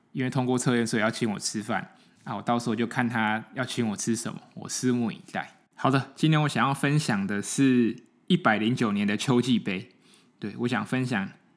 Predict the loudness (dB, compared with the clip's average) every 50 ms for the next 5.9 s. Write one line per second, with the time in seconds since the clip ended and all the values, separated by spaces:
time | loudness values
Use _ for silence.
0 | _ _ 0 2 2 4 2 4 4 4 4 4 2 0 -2 -4 -6 -8 -12 _
1 | -20 -20 -20 -20 _ _ _ 0 2 2 2 2 0 -2 -4 -6 _ _ _ _
2 | _ _ _ _ 4 4 4 6 4 2 2 2 0 0 0 -2 -2 -2 -2 -2
3 | -2 0 0 0 0 0 -2 -2 0 0 0 2 2 0 0 0 -2 -2 -2 -2
4 | -2 -2 -2 -6 -8 -10 -10 -12 -20 _ _ _ _ _ _ _ -20 -20 -20 -20
5 | -20 _ _ _ -4 -2 0 2 2 2 2 2 2 2 0 -2 -8